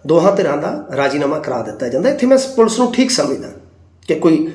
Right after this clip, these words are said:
ਹਜ਼ਾਰ, ਦੋ ਹਜ਼ਾਰ, ਪੰਜ ਹਜ਼ਾਰ ਕੋਈ ਪਾਰਟੀ ਸ਼ਾਰਟੀ ਲੱਗ ਗਈ, ਕਿਉਂਕਿ ਦੋਵੇਂ ਭਰਾ ਜੇ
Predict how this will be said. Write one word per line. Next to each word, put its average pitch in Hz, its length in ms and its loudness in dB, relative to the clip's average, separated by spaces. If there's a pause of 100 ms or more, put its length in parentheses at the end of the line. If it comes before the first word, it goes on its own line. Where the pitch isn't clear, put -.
(440)
ਹਜ਼ਾਰ, 160 300 4
ਦੋ 151 160 0
ਹਜ਼ਾਰ, 165 160 4
ਪੰਜ 151 280 0
ਹਜ਼ਾਰ 156 200 2
ਕੋਈ 147 140 -6
ਪਾਰਟੀ 147 300 0
ਸ਼ਾਰਟੀ 147 280 -2
ਲੱਗ 131 160 -4
ਗਈ, 170 140 -6
ਕਿਉਂਕਿ - 440 -2
ਦੋਵੇਂ 170 320 4
ਭਰਾ 165 480 0 (380)
ਜੇ 156 380 -4